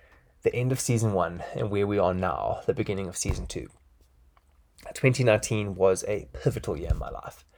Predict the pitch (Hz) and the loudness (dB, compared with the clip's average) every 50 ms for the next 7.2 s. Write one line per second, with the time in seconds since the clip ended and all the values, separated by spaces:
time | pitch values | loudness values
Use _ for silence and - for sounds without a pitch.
0 | _ _ - - - - - - _ - - - - - - - 107 104 101 98 | _ _ -20 -20 -20 -20 -20 -18 _ -10 -8 -8 -8 -10 -8 -6 -6 -4 -4 -4
1 | 104 107 107 - - - 113 101 101 98 101 101 98 - - - 98 92 - 104 | -6 -6 -8 -8 -6 -4 -2 -2 0 2 2 2 2 0 -2 -2 -2 -2 -2 -4
2 | 95 92 92 98 110 110 - - - - 110 110 110 113 - _ _ _ - - | -6 -6 -2 -2 -2 -2 -2 -6 -6 -6 -6 -6 -6 -8 -12 _ _ _ -20 -10
3 | - 95 92 95 - - - - - 87 95 90 - _ - 110 113 104 95 95 | -8 -8 -8 -8 -10 -12 -14 -12 -8 -6 -6 -6 -6 _ -4 -2 0 2 2 0
4 | 98 98 92 101 - - 98 98 95 - 98 92 95 104 113 123 131 156 160 143 | 0 -2 -4 -6 -6 -6 -6 -6 -6 -6 -8 -6 -6 -4 -2 0 0 -2 -2 -6
5 | - - - 90 90 - - - 92 - - 101 101 101 107 101 101 98 101 - | -8 -10 -10 -12 -10 -10 -12 -10 -10 -6 -4 -4 -2 -2 0 2 2 2 2 2
6 | - 98 101 - - 104 98 98 95 - - - - - - - - - - - | 2 2 0 0 -2 -2 -2 -2 -4 -6 -10 -14 -16 -20 -20 -20 -20 -20 -8 -2
7 | - 98 95 - | 0 0 0 0